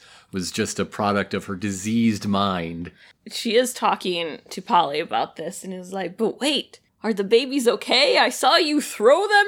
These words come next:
Speaker 2: into the fire."
Speaker 1: Betty, we've been over this so many times.
Speaker 2: We were having some hibachi.
Speaker 1: Yeah.
Speaker 2: There were skewers of meat. I mean, yeah, she's being psyched out about it,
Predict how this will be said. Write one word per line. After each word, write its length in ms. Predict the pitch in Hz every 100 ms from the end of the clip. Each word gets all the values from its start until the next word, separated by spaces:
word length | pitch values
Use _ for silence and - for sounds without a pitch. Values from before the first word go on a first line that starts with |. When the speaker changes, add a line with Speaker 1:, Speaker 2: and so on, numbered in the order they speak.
| 427
Speaker 2:
into 200 | 427 392
the 80 | -
fire." 600 | - 427 415 247 185 160 104
Speaker 1:
Betty, 300 | 110 147 117
we've 240 | 101 95
been 240 | 107 104 107
over 420 | 120 214 151 113
this 280 | 98 95 -
so 300 | - 135 185
many 260 | 131 107 98
times. 1200 | 135 151 208 190 120 95 80 78 78 - - - -
Speaker 2:
We 380 | - 359 370 -
were 240 | 311 370
having 560 | 269 311 339 349 320 311 - -
some 720 | - 254 254 254 254 254 254 _ _ _ _
hibachi. 680 | 240 233 208 - - 139 - _ _ _ _
Speaker 1:
Yeah. 300 | 135 110 85 - _ _ _ _ -
Speaker 2:
There 120 | 233
were 80 | 254
skewers 840 | - - - 392 247 190 196 196
of 140 | 254 226
meat. 500 | 233 247 208 - - _ -
I 120 | 226
mean, 340 | 247 269 262 220
yeah, 440 | 220 233 233 214
she's 280 | - 240 214
being 220 | 220 208
psyched 340 | 202 185 175 180
out 200 | 175 170
about 280 | 151 151
it, 180 | 139 -